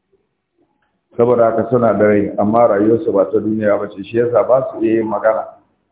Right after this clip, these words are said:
Ko ka taho inda suke ka iske gawarsu, ba ka iya yin magana da su, ba su iya yin magana da kai.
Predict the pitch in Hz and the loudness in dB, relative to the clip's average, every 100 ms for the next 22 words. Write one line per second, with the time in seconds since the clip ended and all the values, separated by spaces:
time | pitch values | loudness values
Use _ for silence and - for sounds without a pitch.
0 | _ _ _ - 113 113 127 120 117 123 | _ _ _ -2 0 2 2 2 2 2
1 | 117 113 120 110 - 110 110 104 113 107 | 2 2 0 -2 -4 -6 -6 0 0 0
2 | 104 107 101 110 113 117 - 98 110 131 | -2 -4 2 4 4 0 -4 0 0 0
3 | - 117 113 110 104 104 110 104 98 - | -2 0 0 0 -2 0 0 0 -6 -10
4 | 107 101 113 - - 107 101 101 104 101 | -8 0 0 -2 -8 -8 -6 -4 -4 -2
5 | 95 101 104 | -6 -8 -12